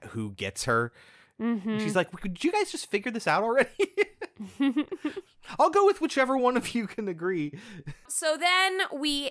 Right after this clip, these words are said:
Speaker 2: we see the, the girlfriend, Sarah, a-, actually stick up for herself. And she says,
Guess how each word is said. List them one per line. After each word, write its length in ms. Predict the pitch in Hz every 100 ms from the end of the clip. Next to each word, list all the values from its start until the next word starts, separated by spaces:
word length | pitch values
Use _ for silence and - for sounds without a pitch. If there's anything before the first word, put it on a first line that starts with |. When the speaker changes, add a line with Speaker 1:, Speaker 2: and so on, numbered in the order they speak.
| -
Speaker 2:
we 220 | 233 240
see 540 | 233 - 262 240 233 220 -
the, 600 | 190 202 196 190 190 180 -
the 120 | 196
girlfriend, 840 | 226 302 370 - 131 110 202 - -
Sarah, 680 | - - 226 247 180 165 196 - - - _ _ - _
a-, 220 | 185 180 -
actually 500 | 165 214 - 254 254
stick 240 | - 269
up 120 | 466
for 120 | - 247
herself. 400 | 196 - 104 -
And 120 | 196
she 160 | 247
says, 420 | 254 262 220 220